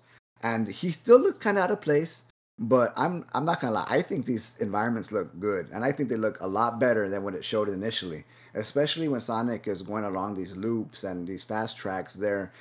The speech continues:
you know, suspended on top of this open world, and then it kinda changes environments to show you what it looks like on snow, on sand. And it looks real nice. And then you have some throwbacks, what looks like for, you know,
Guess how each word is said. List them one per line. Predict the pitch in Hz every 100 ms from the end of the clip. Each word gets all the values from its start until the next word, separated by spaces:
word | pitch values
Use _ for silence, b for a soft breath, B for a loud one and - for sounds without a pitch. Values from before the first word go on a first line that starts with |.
| B
you | -
know, | 107
suspended | 92 107 - - 127 147 127 104
on | 92
top | 113 107
of | 104
this | 92
open | 98 101 90
world, | 95 110 85
and | 87
then | 95
it | 95 -
kinda | 107 92
changes | - 120 117
environments | 104 92 98 110 104 87
to |
show | 92 98
you | 98
what | 98
it | 87
looks | 98 98
like | 95 87
on | 90
snow, | 85 101 104 98 95
on | 92
sand. | 101 98 98 - B B _ _ _ _ -
And | 151
it | 196
looks | 196
real | 131 170
nice. | 180 190 123
And | - 127
then | 151
you | 170
have | 147 156
some | 147 110
throwbacks, | 120 143 151 165 139 123
what | 113
looks | 127 135
like | 139 135
for, | 127 104
you | 113
know, | 107 101